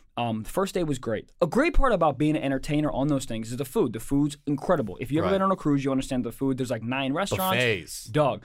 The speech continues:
Speaker 1: the buffets are amazing. The, the, there's steakhouses that I put ketchup all over my shit.
Speaker 2: Ooh, okay.
Speaker 1: Oh, Daddy Johnson. Seafood restaurants are amazing.
Speaker 2: Right.
Speaker 1: Sushi, like, like, top of the line food, amazing, right?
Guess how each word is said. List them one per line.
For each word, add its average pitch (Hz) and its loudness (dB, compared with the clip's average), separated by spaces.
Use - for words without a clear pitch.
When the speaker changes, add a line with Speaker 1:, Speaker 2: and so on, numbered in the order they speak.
Speaker 1:
the 139 -2
buffets 165 2
are 202 4
amazing. 101 0
The, 143 4
the, 127 -2
there's 127 -2
steakhouses 175 2
that 175 2
I 170 2
put 185 0
ketchup 185 0
all 180 2
over 185 -2
my 185 0
shit. 190 4
Speaker 2:
Ooh, 135 4
okay. 254 4
Speaker 1:
Oh, 117 -2
Daddy 220 0
Johnson. 110 -4
Seafood 220 0
restaurants 196 2
are 147 4
amazing. 151 2
Speaker 2:
Right. 127 0
Speaker 1:
Sushi, 196 0
like, 143 0
like, 151 0
top - -4
of 202 0
the 180 0
line 151 0
food, 131 -2
amazing, 117 0
right? 123 -4